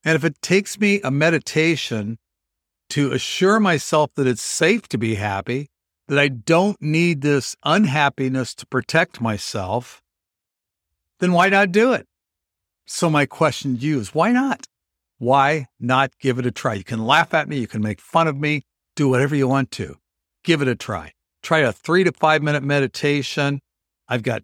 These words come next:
tapping meditations. You can just do a meditation on your own. First, acknowledge that you're unhappy.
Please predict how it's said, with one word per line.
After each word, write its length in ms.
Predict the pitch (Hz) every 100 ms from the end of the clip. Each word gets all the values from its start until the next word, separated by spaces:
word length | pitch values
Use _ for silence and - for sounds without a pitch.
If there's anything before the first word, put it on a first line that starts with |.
| -
tapping 460 | - 151 165 165 156
meditations. 1200 | 156 151 - 151 147 131 - 139 143 143 139 - _ _ _ -
You 140 | 143
can 80 | 139
just 220 | 156 -
do 120 | 175
a 40 | 135
meditation 720 | 135 151 - - 151 - 139
on 160 | 135
your 140 | 131 135
own. 140 | 110
First, 500 | - 180 196 226 - _ -
acknowledge 600 | 139 139 127 190 160 143
that 180 | 131 135
you're 100 | 127
unhappy. 580 | 120 107 98 - 131